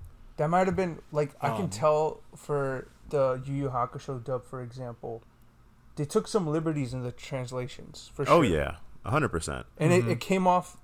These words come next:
Speaker 1: more genuine, even if the translation wasn't actu-, actually one-to-one. Just a better
Speaker 2: Which goes
Speaker 1: experience.
Speaker 2: to, which goes to, since we're in the pluses of subs, another, because, you know, your boy always, I'm banging the Bible of subbed anime right now.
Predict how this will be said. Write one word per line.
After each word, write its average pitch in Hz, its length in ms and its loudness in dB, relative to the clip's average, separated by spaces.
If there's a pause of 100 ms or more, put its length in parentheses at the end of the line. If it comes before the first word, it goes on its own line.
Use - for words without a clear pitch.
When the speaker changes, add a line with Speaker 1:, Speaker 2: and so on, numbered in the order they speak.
(380)
Speaker 1:
more 147 320 4
genuine, 135 720 -4
even 147 220 -2
if 139 100 -2
the 143 80 -6
translation 135 540 -6
wasn't 127 260 -8
actu-, 127 280 -8 (300)
actually 135 340 -6
one-to-one. 123 640 -8 (880)
Just 143 180 -2
a 143 40 2
better 143 120 8
Speaker 2:
Which 139 200 8
goes 170 420 10
Speaker 1:
experience. - 20 -
Speaker 2:
to, 117 460 0 (520)
which 127 240 2
goes 151 300 10
to, 127 400 4
since 135 280 0
we're 127 140 2
in 131 100 4
the 120 80 2
pluses 127 480 2
of 101 80 -2
subs, 113 480 0 (340)
another, 135 640 8
because, 113 300 -2
you 123 60 -2
know, 107 140 0
your 110 120 0
boy 117 180 4
always, 107 360 0 (280)
I'm 131 160 4
banging 127 340 10
the 117 60 8
Bible 113 420 6
of 104 100 -2
subbed 110 360 0
anime 104 380 -4
right 98 160 -8
now. 101 280 -12